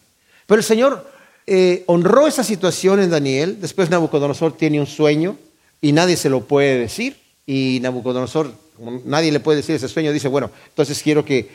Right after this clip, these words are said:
eh, po-, ah, porque manda llamar a todos los sabios", y los sabios le dicen, "Bueno, dinos el sueño y te vamos a decir la interpretación.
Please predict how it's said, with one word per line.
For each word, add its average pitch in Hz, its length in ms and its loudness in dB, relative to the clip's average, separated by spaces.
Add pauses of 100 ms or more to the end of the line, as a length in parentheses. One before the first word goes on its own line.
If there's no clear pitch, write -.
(140)
eh, - 180 -10
po-, 170 180 0
ah, 160 140 0
porque 135 440 -2
manda 170 300 2
llamar 156 240 2
a 151 80 -2
todos 165 160 2
los 139 140 0
sabios", 233 340 0
y 170 40 -2
los 147 120 -2
sabios 175 200 0
le 160 100 0
dicen, 156 260 -4
"Bueno, 196 200 0 (200)
dinos 262 320 0
el 240 100 -2
sueño 294 340 2
y 226 200 0
te 196 120 2
vamos 226 180 0
a 220 60 2
decir 226 200 -4
la 226 80 2
interpretación. 185 640 -2